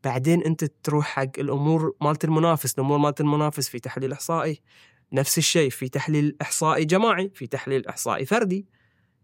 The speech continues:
في، آه، تحليل الفريق المنافس، أسلوب المدرب، في behavior لاعبين في الملعب. ما له، ما له علاقة في أسلوب المدرب، بس behavior لاعب، behavior لاعب يكسر خط الأوفسايد مثلًا.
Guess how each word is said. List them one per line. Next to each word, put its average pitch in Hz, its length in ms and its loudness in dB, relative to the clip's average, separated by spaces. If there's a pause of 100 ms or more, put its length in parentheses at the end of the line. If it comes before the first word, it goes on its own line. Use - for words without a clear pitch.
(200)
في، 180 520 4 (100)
آه، 156 240 4
تحليل 202 460 4
الفريق 226 640 2 (580)
المنافس، 170 840 2
أسلوب 185 260 2
المدرب، 208 480 4 (140)
في 160 240 0
behavior 247 600 4
لاعبين 185 500 2 (520)
في - 120 -12
الملعب. 202 480 2 (260)
ما 143 160 4
له، 202 180 4
ما 202 140 4
له 262 120 2
علاقة 240 340 4
في - 60 -6
أسلوب 208 220 2
المدرب، 196 320 2
بس 139 120 0
behavior 226 440 4
لاعب، 330 260 0 (400)
behavior 247 300 6
لاعب 247 280 2
يكسر 240 260 2
خط 220 220 0
الأوفسايد 202 440 0 (240)
مثلًا. 165 320 -2